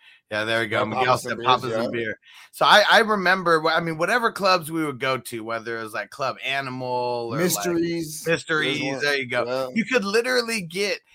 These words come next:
Speaker 1: anything you want played for throwing twenty bucks to the D J. Like, we would always, I
Speaker 2: Yeah.
Speaker 1: would always say, "Mac Dre, Get Stupid, uh, Feeling Myself, and the Thiz Dance." Twenty bucks, and they'd have it
Speaker 2: Yeah.
Speaker 1: on within a couple minutes. Like, man,
Speaker 2: I
Speaker 1: that's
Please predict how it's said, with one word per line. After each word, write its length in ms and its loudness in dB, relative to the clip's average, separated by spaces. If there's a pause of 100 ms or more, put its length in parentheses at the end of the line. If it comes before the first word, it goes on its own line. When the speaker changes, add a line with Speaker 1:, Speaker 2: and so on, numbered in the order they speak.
(180)
Speaker 1:
anything 460 0
you 100 -2
want 320 2
played 360 0
for 120 -8
throwing 320 0
twenty 300 -4
bucks 420 -6
to 100 -12
the 120 -14
D 220 -20
J. 160 -20 (240)
Like, 220 -6
we 120 0
would 160 2
always, 500 6
I 40 -8
Speaker 2:
Yeah. 260 6
Speaker 1:
would 140 2
always 340 6
say, 180 2
"Mac 360 2
Dre, 240 0
Get 300 -4
Stupid, 600 -8 (320)
uh, 220 2 (100)
Feeling 300 0
Myself, 640 0
and 160 -2
the 40 -8
Thiz 360 -2
Dance." 420 -6
Twenty 300 2
bucks, 380 2
and 80 -6
they'd 160 0
have 240 0
it 60 -2
Speaker 2:
Yeah. 120 4
Speaker 1:
on 240 0 (260)
within 260 -2
a 60 -6
couple 320 0
minutes. 520 -6
Like, 200 -14
man, 120 -8
Speaker 2:
I 80 4
Speaker 1:
that's 160 2